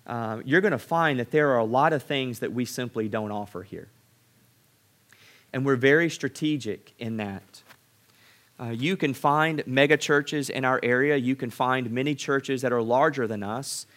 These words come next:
And you can find churches that have life stage ministries from literally cradle to the grave. And everything in between.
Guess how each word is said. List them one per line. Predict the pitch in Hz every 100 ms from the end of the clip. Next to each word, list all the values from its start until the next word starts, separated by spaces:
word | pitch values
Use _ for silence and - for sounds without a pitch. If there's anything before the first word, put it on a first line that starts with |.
| _ _ _
And | 131 127
you | 185
can | 214 175
find | 165 151 135
churches | - 175 160 135 123
that | 127 -
have | 135 131 113
life | 120 131 170 165
stage | - 156 147 135 120
ministries | 127 139 131 - 110 113 -
from | - 117 113
literally | 151 135 107 107
cradle | - 135 123 123 120
to | 117
the |
grave. | 107 110 101 90 - _ _ _ _ _ _ _ _ _ _ _ - - _ -
And | 127
everything | - 151 165 185 156 165 151
in | 143
between. | 131 - 131 110